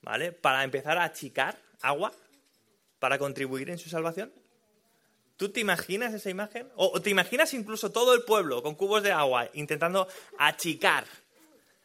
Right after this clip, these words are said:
agua para contribuir en algo en su salvación? Ridículo, ¿verdad?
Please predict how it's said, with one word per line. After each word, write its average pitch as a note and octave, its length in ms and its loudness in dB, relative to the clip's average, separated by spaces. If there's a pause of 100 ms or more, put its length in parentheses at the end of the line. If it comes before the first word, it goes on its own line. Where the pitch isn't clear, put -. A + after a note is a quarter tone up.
(140)
agua C#3 440 4
para B2 440 2 (1500)
contribuir F3 760 4
en D3 120 2
algo D3 240 6
en C3+ 40 0
su C#3 80 -8
salvación? B2 480 0
Ridículo, B2+ 560 -4
¿verdad? A2+ 320 -6